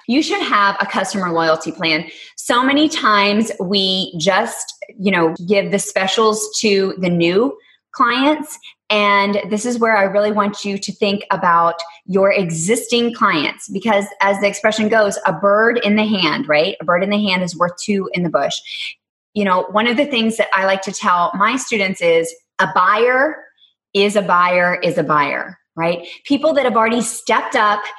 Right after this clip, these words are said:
and raised their hand and said, "Yes, I appreciate your services,"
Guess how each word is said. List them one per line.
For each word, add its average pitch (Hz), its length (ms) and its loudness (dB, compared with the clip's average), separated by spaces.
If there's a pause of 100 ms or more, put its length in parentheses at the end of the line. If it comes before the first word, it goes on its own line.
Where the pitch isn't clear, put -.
(280)
and 196 300 2
raised 254 340 0
their 269 140 2
hand 208 480 0
and 175 160 -4
said, 180 380 0
"Yes, 185 460 2 (600)
I 202 220 2
appreciate 233 720 0
your 196 220 2
services," 190 1040 0